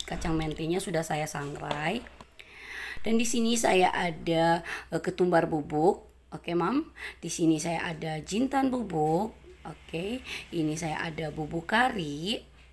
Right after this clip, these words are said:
kayu manis. Ini Mami bisa lihat. Dan ini ada, eh, bunga lawang atau pekak ya. Oke, di sini saya ada cengkeh dan ada kapulaga. Ini ada daun jeruk juga ya, Mam.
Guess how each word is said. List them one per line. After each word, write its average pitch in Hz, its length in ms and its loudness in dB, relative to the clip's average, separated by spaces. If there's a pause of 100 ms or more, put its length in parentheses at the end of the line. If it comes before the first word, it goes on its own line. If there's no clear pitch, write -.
(840)
kayu 156 320 -6
manis. 240 960 0 (160)
Ini 151 320 -2
Mami 143 240 -2
bisa 147 240 -8
lihat. 139 560 -2 (400)
Dan - 160 -2
ini 190 320 0
ada, 170 640 -4
eh, - 320 -12
bunga 165 320 2
lawang 175 400 0
atau - 160 -2
pekak - 480 -2
ya. 143 320 0 (960)
Oke, 285 320 -2
di 220 160 -2
sini 196 240 2
saya 185 240 2
ada 165 80 0
cengkeh 180 800 0 (480)
dan 180 240 -4
ada 165 240 -4
kapulaga. 160 1040 2 (160)
Ini 196 560 -2 (160)
ada 165 480 -2
daun 165 320 0
jeruk 160 320 0
juga 160 240 2
ya, 190 160 4
Mam. 156 480 -2